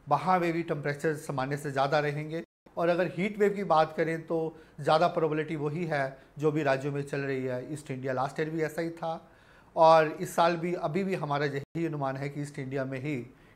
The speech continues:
heat wave ज़्यादा रहने की आने वाले दो weeks में उम्मीद है। इसके अलावा अगर आप monthly या seasonal की बात करें, जो हमारा outlook था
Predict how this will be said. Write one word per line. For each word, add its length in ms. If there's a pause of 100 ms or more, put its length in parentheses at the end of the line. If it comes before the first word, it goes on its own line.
heat 200
wave 140
ज़्यादा 260
रहने 300
की 360 (140)
आने 180
वाले 180
दो 160
weeks 520
में 100
उम्मीद 340
है। 180 (360)
इसके 200
अलावा 280
अगर 180
आप 220
monthly 520
या 160
seasonal 380
की 120
बात 300
करें, 180
जो 100
हमारा 300
outlook 340
था 440